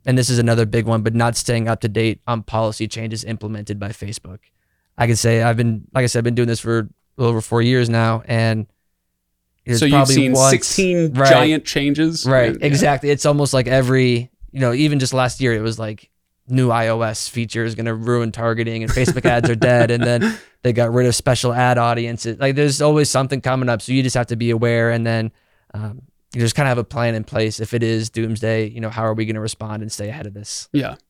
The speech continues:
Speaker 2: yeah. Well, it's, uh, like I said, this is something that people can do on their own.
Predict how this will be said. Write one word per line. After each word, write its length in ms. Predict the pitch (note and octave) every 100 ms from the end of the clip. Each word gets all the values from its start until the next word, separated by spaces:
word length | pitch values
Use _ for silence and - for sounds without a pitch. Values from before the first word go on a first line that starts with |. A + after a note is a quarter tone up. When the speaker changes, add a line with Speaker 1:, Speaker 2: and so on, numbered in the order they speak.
| _ -
Speaker 2:
yeah. 140 | - - _ _ - - -
Well, 120 | F3+ F3+
it's, 320 | F3+ E3+ -
uh, 380 | F3 D#3+ D3 C3 - _ _ _ - _ _ -
like 260 | F3 F3+
I 80 | F3+
said, 260 | - D#3+ B2
this 200 | C3+ D#3
is 180 | D3+
something 340 | - D3 D3 C#3
that 120 | C3
people 320 | - E3 C3+
can 540 | - - D3+ D3 D3+ C#3+
do 340 | C3+ C#3 C3+
on 240 | C3 C3 C3+
their 260 | C#3 C3+
own. 300 | G#2 F2 D#3